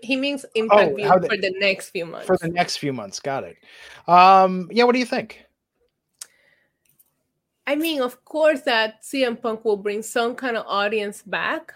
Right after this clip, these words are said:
Speaker 1: I think, but with the way that creative has been, like, what are they going to do with him? And I just think that we all need to just give it up.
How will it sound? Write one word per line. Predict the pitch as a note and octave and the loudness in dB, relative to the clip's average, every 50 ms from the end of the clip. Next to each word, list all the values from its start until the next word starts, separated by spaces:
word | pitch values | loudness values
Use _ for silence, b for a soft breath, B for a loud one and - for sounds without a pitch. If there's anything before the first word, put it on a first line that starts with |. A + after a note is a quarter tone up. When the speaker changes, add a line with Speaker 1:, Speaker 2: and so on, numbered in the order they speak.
| _ _ _ _ _ - | _ _ _ _ _ -12
Speaker 1:
I | C4 C4+ | -12 -10
think, | C4+ - D4+ D4+ D#4 D4+ D4+ B3+ A#3 | -10 -10 -12 -12 -12 -12 -14 -10 -4
but | A#3 A#3 A3+ A3 G#3 G#3 - | -2 -2 0 0 -2 -4 -8
with | G#3 A#3+ B3+ A3+ A3+ | -8 -8 -8 -4 -4
the | A#3+ A3+ | -4 -2
way | A3 A#3 A#3+ C#4 | 0 -2 -2 0
that | C4 C#4+ A#3+ A#3+ | 0 -2 -2 -4
creative | - - - G#3+ F#3 F3+ F#3 G3 A#3+ C4 C4 C4 | -6 -8 -6 -4 -2 -2 -2 -2 -2 -2 -2 -4
has | C4+ C#4+ C#4+ C#4 C#4 | -6 -6 -6 -6 -8
been, | D#4 D4+ D4+ D4+ D4 | -10 -10 -10 -8 -6
like, | C#4 A3 G#3 G3 _ | -4 -4 -6 -6 _
what | G3+ G3+ A3+ | -8 -8 -6
are | B3 A#3+ | -6 -6
they | C4 B3 | -6 -6
going | A3+ A3 G#3 G#3 | -6 -8 -10 -8
to | - A3 G3+ | -10 -10 -10
do | G3 G#3 A#3 | -8 -8 -8
with | B3+ C#4 D4+ C4+ C4+ | -8 -8 -8 -10 -10
him? | - D#4+ D#4+ D#4+ D#4+ - A#3+ | -12 -12 -10 -12 -12 -10 -8
And | A#3 A3+ A3 A3 G#3+ A3 b b b b b b b b | -6 -6 -6 -6 -8 -12 b b b b b b b b
I | C4 D4+ | 0 0
just | E4 A4+ A4+ G#4+ - - _ _ | 2 4 2 2 0 -6 _ _
think | D4 C4 B3+ A#3 A#3 | -2 -2 -2 0 0
that | A#3 G#3+ G3+ | 0 0 0
we | G#3+ G#3+ G#3 | -2 -2 -2
all | G3+ F#3+ G3+ | -2 -2 -4
need | G3+ G3 F#3+ F#3+ - - | -4 -6 -8 -8 -8 -10
to | G#3+ | -12
just | F3+ F#3 F3+ F#3 - - - G3+ _ _ _ _ _ _ _ _ _ _ | -10 -8 -10 -10 -10 -14 -20 -20 _ _ _ _ _ _ _ _ _ _
give | A#3 A3 G#3 F#3 | -2 -2 -2 -2
it | F#3+ E3+ E3+ | -4 -6 -4
up. | F3 E3+ D#3+ E3 - | -4 -4 -4 -6 -10